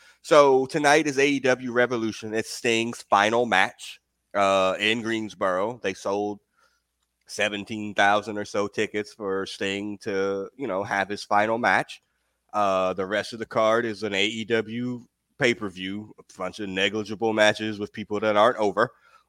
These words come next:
But it is Sting's final match as he and Darby Allin defend the tag team titles versus, uh, Nicholas and Matthew Jackson, the young-ish Bucks, I guess. Any thoughts on, you know, Sting calling it a career? You know, his last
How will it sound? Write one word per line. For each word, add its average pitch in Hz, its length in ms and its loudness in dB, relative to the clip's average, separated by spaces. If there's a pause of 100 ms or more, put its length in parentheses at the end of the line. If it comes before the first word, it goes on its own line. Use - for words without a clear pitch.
But 131 200 4
it 135 80 6
is 139 180 6
Sting's 131 320 0
final 127 300 6
match 113 280 4
as 104 120 -10
he 113 160 -8
and 104 100 -4
Darby 104 280 2
Allin 101 280 2
defend 101 440 -4
the 98 60 -4
tag 101 300 2
team 98 240 -12
titles 95 600 -2
versus, 95 600 -8
uh, 95 360 0 (440)
Nicholas 104 600 -2
and 104 180 -4
Matthew 101 420 0
Jackson, 98 500 0 (360)
the 104 120 -2
young-ish 104 1080 0
Bucks, - 480 -2
I 117 140 6
guess. 135 360 4 (1160)
Any 170 200 4
thoughts 160 340 6
on, 156 340 4
you 147 120 2
know, 117 100 2
Sting 135 340 0
calling 131 400 2
it 123 40 0
a 123 40 0
career? 131 480 -2
You 120 120 -6
know, 104 100 -4
his 110 260 -8
last 120 480 4